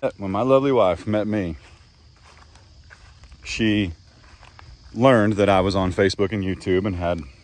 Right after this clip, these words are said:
an audience, of course. And big or small, it is something that you have to get used to. And it's not, uh, it's not always easy,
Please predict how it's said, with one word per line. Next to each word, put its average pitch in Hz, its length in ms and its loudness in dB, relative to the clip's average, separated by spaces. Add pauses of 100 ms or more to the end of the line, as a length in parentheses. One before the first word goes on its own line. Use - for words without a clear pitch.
(160)
an 98 120 -8
audience, 95 440 0
of 82 80 -18
course. 80 420 -6 (1300)
And 101 400 0 (500)
big 135 180 6
or 123 80 4
small, 113 500 2 (1160)
it 110 120 2
is 117 160 4
something 113 440 0
that 98 80 0
you 92 120 -6
have 98 180 0
to 90 80 -12
get 87 140 -2
used 101 320 -4
to. 71 240 -6 (480)
And 90 560 -6 (1500)
it's 107 220 -4
not, 113 420 2
uh, 98 360 4 (120)
it's 98 140 -8
not 117 160 2
always 117 300 4
easy, 82 320 -4